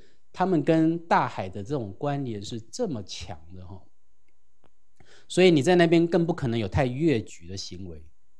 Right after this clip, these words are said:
越矩你就是触法，你可能要被罚，甚至没有办法再进来。那至于详细的，呃，赏鲸规范都在这本书里面了，哦，我就不，不，不多说了。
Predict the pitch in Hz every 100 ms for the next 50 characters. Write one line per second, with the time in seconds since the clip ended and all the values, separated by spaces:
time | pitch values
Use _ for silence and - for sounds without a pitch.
0 | - 151 - 104 95 98 113 113 95 -
1 | - 110 - 85 80 101 107 95 101 104
2 | 95 - 80 85 - 117 107 - - -
3 | - 117 110 110 95 85 101 - 92 85
4 | - - - - - 165 170 196 170 143
5 | - 123 147 170 147 131 117 104 - -
6 | - - - - 123 110 104 95 90 -
7 | 101 104 139 135 131 131 117 110 110 107
8 | 101 80 - 92 87 87 82 78 82 -
9 | - 90 82 87 110 101 110 101 107 -
10 | - 110 104 - 107 101 98 98 85 78